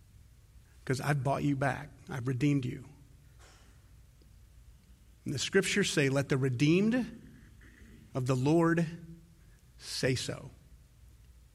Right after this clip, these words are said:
So I ask you today, those of you on the phone, those of you online, if you know that you've been justified,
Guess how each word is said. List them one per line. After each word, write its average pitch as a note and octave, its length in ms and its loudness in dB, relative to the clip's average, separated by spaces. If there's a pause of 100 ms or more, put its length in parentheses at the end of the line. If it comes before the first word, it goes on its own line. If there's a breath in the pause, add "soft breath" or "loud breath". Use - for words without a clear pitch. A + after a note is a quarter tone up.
(180)
So - 140 -2
I C#3+ 80 2
ask F3 280 0
you F#3 80 2
today, B2 420 0 (500)
those C#3+ 180 0
of C#3+ 80 -2
you D#3 160 4
on C3+ 160 2
the B2+ 100 0
phone, F3+ 320 4
those C3+ 180 2
of C3 120 0
you C3 100 0
online, D3 480 2 (600 loud breath)
if - 180 -4
you D#3 160 4
know F#3 480 2 (400)
that B2 220 -2
you've C#3+ 160 2
been D3+ 160 4
justified, C3+ 680 -2